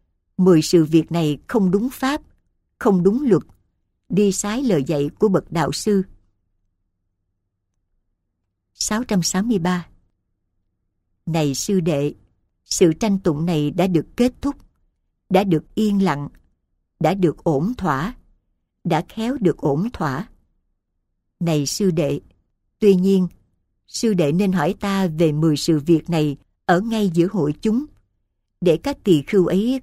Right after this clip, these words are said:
cùng nhau hiểu rõ. Sau đó, Đại đức Revata đã hỏi Đại đức Sabakami về mười sự việc ấy ở ngay giữa hội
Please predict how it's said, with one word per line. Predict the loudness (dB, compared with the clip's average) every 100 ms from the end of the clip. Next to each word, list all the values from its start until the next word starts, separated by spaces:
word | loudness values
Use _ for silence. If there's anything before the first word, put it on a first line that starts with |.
| _
cùng | 0 0
nhau | 0 0 0
hiểu | 0 -2 -4
rõ. | -6 -6 -8 -12 _ _ _ _ _ _ _ _ _ _ _ _ _ _ _ _
Sau | -4 -2 -2
đó, | -4 -8 -10 _ _ _ _
Đại | -2 -2
đức | -2 -4
Revata | -2 0 -2 -2 -4 -4 -2
đã | -2
hỏi | -2 -2 -2
Đại | -4 -4
đức | -4 -6 -6
Sabakami | -6 -4 -4 -4 -2 0 0 0 -4 _ _ -4
về | 0 2
mười | 2 0 0
sự | 0 -2
việc | 0 0 0
ấy | -2 -2 -4 -12 _ _ _
ở | 0 0
ngay | 0 -2 2
giữa | 2
hội | 2 0 -2